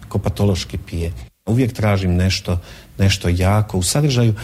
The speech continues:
a specijalno tražim u emocijama, jer ja volim, ja se bavim psihijatrijom i volim taj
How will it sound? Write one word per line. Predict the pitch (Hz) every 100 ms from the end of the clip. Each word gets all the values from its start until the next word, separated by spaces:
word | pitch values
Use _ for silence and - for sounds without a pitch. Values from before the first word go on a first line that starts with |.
| -
a | -
specijalno | - - 165 - 147 131
tražim | - 113 117 101
u | 90 101
emocijama, | 101 92 87 85 - 90 90
jer | 90 90
ja | 101 104
volim, | 95 123 107 87 - - -
ja | - 98
se | 98 90
bavim | 110 107 110
psihijatrijom | 92 - 101 110 147 143
i | 101
volim | 110 131 104
taj | 101